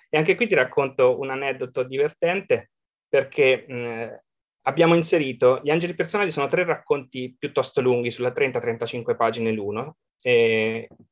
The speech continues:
e Brianna li aveva raccolti tutti quanti insieme. Noi abbiamo aggiunto altri racconti, eh, all'interno della raccolta,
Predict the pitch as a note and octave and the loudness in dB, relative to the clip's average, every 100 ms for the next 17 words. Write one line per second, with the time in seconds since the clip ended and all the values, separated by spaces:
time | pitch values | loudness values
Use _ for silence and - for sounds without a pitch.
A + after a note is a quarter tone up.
0 | _ D#3+ E3 F#3 D3 C3 B2 B2 A#2+ A2 | _ 2 4 4 4 4 6 6 4 2
1 | - C3+ - B2 A#2 B2+ - A#2+ A#2+ A2+ | 0 -4 0 0 0 -6 -10 -4 -2 -2
2 | A2+ A2 G#2 G#2+ C#3 F#3+ A3 C#3 C3 C3 | -6 -6 -6 -6 -2 2 4 4 2 0
3 | C3 E3 E3+ C#3 G#2+ B2 B2 B2 A#2 - | 0 -2 0 0 2 0 -4 -4 -4 -2
4 | B2+ A2+ G#2+ A2+ G#2+ - G#2+ G#2+ G#2 G#2 | 0 0 -2 -8 -10 -12 -8 -6 -6 -4
5 | A2+ A2+ A2 A2 A2+ A2 A2 A2 - G#2 | -2 0 0 0 2 0 0 -4 -4 -4
6 | G2+ - B2+ | -4 -6 -8